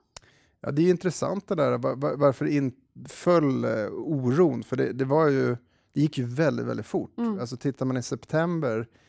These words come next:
Speaker 1: så vi gör en undersökning när man tittar på hur, eh, köparna tror att priserna ska utvecklas. Och då var det ju fortfarande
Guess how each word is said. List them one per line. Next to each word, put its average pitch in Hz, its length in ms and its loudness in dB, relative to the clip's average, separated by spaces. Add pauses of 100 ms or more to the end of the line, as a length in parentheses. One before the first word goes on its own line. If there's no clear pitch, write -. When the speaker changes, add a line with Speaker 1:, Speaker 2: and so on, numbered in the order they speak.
(280)
Speaker 1:
så - 140 -14
vi 123 160 -2
gör 123 180 2 (200)
en 120 80 -4
undersökning 120 580 -4
när 113 80 -8
man 110 100 -10
tittar 117 260 -10
på 113 340 -6 (200)
hur, 110 520 -8
eh, 101 60 -12
köparna 131 580 -2
tror - 160 -12
att 107 100 -12
priserna 131 380 -4
ska - 160 -10
utvecklas. 101 520 -14 (480)
Och 131 80 2
då 127 160 4
var 175 120 6
det 160 60 6
ju 147 60 2
fortfarande 117 420 -6